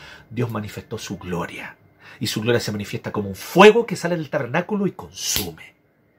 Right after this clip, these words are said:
Pero ¿qué ocurrió en el nueve?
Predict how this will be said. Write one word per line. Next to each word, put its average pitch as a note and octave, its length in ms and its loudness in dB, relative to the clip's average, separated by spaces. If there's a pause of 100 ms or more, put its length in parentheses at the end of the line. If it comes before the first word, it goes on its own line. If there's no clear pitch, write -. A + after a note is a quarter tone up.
(800)
Pero G2+ 220 -4
¿qué C#3+ 100 4
ocurrió E3 640 4 (100)
en A2+ 140 -6
el B2 120 0
nueve? G3 440 6